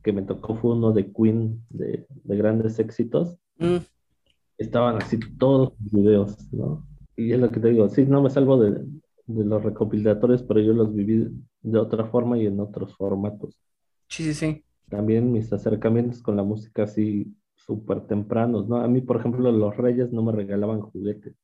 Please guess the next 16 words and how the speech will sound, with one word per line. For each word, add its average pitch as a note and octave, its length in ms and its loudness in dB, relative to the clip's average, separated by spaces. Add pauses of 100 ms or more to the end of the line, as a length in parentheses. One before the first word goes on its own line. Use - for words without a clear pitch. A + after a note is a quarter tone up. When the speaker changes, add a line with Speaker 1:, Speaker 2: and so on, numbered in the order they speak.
(800)
Speaker 2:
Te - 80 -10
Speaker 1:
Me C3+ 80 -4
Speaker 2:
regalaban C#3+ 280 -2
Speaker 1:
regalaban - 240 0
Speaker 2:
discos. - 420 -10 (920)
Speaker 1:
me A#2+ 100 -6
regalaban A#2 400 -2
cassettes - 680 -16 (460)
y A2+ 40 -6
me A2 100 -4
regalaron, G#2+ 680 -4 (340)
me A2 180 -6
regalaron A2 560 -2
un, A#2 460 -8 (180)
un A#2 160 -8
Walkman. A2+ 600 -8